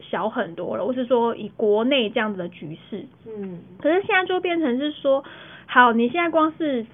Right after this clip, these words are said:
Speaker 1: 中华民国这个字，我要在国际上面去被承认，确实有困难了，因为跟中中国大陆那个共产党之间的关系又变得很暧昧跟尴尬这样子。好，那看一下俄-，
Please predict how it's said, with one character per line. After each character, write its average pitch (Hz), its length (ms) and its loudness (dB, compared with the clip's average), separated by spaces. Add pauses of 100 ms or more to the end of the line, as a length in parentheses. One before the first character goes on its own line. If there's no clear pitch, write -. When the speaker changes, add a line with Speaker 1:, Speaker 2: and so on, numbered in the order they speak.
Speaker 1:
中 262 240 2
华 190 260 -2
民 202 180 -6
国 190 220 0
这 220 120 -2
个 202 140 0
字， 226 280 -8 (440)
我 214 140 4
要 285 160 6
在 302 160 2
国 220 260 2
际 254 200 -2
上 240 220 -2
面 233 200 0
去 226 160 -6
被 240 200 -2
承 190 220 -6
认， 226 160 0
确 240 180 -2
实 240 80 -10
有 226 120 0
困 233 340 0
难 208 140 -10
了， 214 100 -2
因 240 80 4
为 277 180 2
跟 254 200 0
中 254 380 0 (680)
中 269 280 4
国 214 220 4
大 247 240 6
陆 240 160 2
那 233 160 0
个 214 100 -2
共 226 260 0
产 196 240 -8
党 180 180 -4
之 208 140 -2
间 220 180 0
的 208 80 0
关 202 280 -2
系 226 120 -4
又 220 140 0
变 226 160 0
得 196 100 -4
很 226 180 -8
暧 202 200 -4
昧 196 120 -6
跟 185 220 -8
尴 170 240 -8
尬 180 300 -6
这 - 80 -16
样 - 80 -12
子。 - 80 -16 (880)
好， 208 300 -2
那 247 480 2 (600)
看 302 220 4
一 247 60 2
下 254 180 2
俄-， 240 140 2